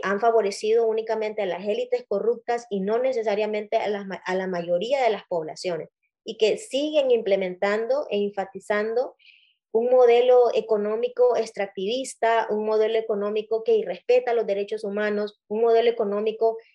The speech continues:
que no, eh, responde a los intereses de las poblaciones desposeídas.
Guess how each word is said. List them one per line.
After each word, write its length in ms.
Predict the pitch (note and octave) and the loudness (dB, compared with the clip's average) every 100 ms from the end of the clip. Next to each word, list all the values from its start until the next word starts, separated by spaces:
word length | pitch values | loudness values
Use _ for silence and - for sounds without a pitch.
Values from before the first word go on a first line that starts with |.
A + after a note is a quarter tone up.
| _ - | _ 0
que 160 | A3 | 2
no, 520 | G#3 A3 A#3 A#3+ B3 - | 2 2 4 4 2 2
eh, 160 | G3+ | -2
responde 720 | F#3 G3+ - - A#3+ B3 B3 A3+ | -2 -4 -6 0 2 2 2 0
a 80 | |
los 100 | G#3+ | -2
intereses 600 | G#3+ G3+ F#3+ G3 A#3 A3+ _ _ _ | -6 -6 -6 -2 -2 -4 _ _ _
de 100 | F#3+ | -2
las 140 | G#3 | -2
poblaciones 580 | - G3+ F3+ F3+ F#3+ G#3+ | 0 0 0 0 -4 -2
desposeídas. 800 | A3 A3 G3+ F3 F#3 A#3 F3 | -4 -6 -6 -2 0 2 0